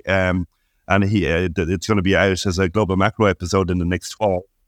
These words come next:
But Ed's actually the guy who coined the phrase, uh, bond vigilantes. So, uh, it, it was very timely to, to get Ed's, uh, thoughts on markets. But it is, as you say,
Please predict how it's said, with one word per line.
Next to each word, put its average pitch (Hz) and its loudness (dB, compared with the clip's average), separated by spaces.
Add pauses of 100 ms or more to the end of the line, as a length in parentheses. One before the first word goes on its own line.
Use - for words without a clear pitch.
(240)
But - -20
Ed's 151 2
actually 151 2
the 113 2
guy 127 4
who 120 2
coined 120 2
the 107 -10 (240)
phrase, 107 -2 (880)
uh, 104 -8 (120)
bond 120 2 (220)
vigilantes. 127 2 (160)
So, 101 2
uh, 98 2
it, 98 -2
it 113 4
was 107 -2
very 127 4
timely 101 2
to, 107 0
to 95 -6
get 95 2
Ed's, 95 0
uh, 95 2
thoughts 98 -2
on 98 0
markets. 95 -2
But 135 0
it 151 2
is, 190 4
as 135 0
you 123 2
say, 127 2